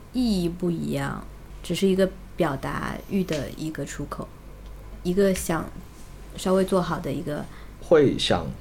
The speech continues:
Speaker 2: 听到这个东西的人，可以跟我们两个人是会有产生一些交集的。
Speaker 1: 共鸣。
Speaker 2: 对，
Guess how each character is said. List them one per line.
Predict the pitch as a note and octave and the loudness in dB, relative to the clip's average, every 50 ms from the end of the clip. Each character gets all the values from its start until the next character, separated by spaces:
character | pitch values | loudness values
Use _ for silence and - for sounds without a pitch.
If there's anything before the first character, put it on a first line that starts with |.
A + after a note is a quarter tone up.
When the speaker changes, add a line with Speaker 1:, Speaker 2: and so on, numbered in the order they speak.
| - - - - - - - | -12 -16 -16 -16 -16 -16 -6
Speaker 2:
听 | - - C3+ C#3 C#3+ | 0 4 4 6 8
到 | D3+ D3 C3+ B2+ | 8 8 8 8
这 | B2 B2+ B2+ A#2+ | 8 8 8 8
个 | A#2+ B2 | 8 8
东 | A#2 A2+ A2+ A#2 | 6 6 4 2
西 | A#2 A2 | 2 2
的 | G#2+ G2+ | 4 4
人， | G2 F#2 F2+ F2 F2+ G2 G#2 A#2 B2+ - - - - - - - - - - - | 4 4 4 4 2 2 0 -2 -4 -8 -10 -14 -14 -16 -16 -16 -16 -14 -14 -12
可 | - - - F#2 F#2 | -10 -6 0 2 4
以 | A#2 F3+ F3+ B2 F#2 - - | 4 6 6 4 4 2 2
跟 | - G2+ F#2+ F#2 F#2 F#2+ F#2+ G2 G2+ G2+ F#2+ F#2 F#2 G2 A2 - - - - - - | 2 2 2 4 2 2 2 0 0 0 0 -2 -2 -2 -6 -8 -10 -10 -8 -6 -2
我 | F2+ G2+ F2 | 0 2 2
们 | F2 F2 E2+ C#2+ D#2+ D2+ F2+ F#2+ G2 G#2 G2+ G2+ A2 A2+ B2 C#3+ - - - - - C3 B2+ B2+ - - - - | 2 2 0 0 -2 -2 -2 -4 -4 -4 -6 -6 -6 -6 -8 -8 -10 -10 -12 -10 -6 -6 -4 -4 -6 -8 -8 -4
两 | A2+ A2+ F#2 - - - | -2 0 0 0 -2 -2
个 | - A2 A2 G#2 | -2 0 0 0
人 | F2+ E2 E2 D#2 D2+ | 0 0 -2 -4 -4
是 | F#2 F#2+ - - G#2+ F#2+ F2+ | -6 -6 -6 -4 -2 -2 -2
会 | F#2+ - A#2 A2+ G2+ | -2 0 0 2 2
有 | F#2 F#2+ - | 2 0 -2
产 | - - - F#2+ F#2 - | -4 -4 -4 -4 -4 -4
生 | - - G2+ | -2 -2 0
一 | G2 F#2+ F#2+ | 2 2 2
些 | F#2+ - F#2+ | 2 0 -2
交 | F#2+ - G2+ F#2+ A#2 | 0 0 0 2 2
集 | C3 C3 - - | 2 0 0 2
的。 | - | 4
Speaker 1:
共 | C4 B3 A3+ | 4 6 6
鸣。 | G3 E3+ E3+ F#3 - - G#3 - - - - - - - | 4 4 2 -2 -4 -6 -10 -12 -12 -14 -16 -16 -14 -6
Speaker 2:
对， | - A#2 A2 F2 D#2+ | -2 0 0 0 0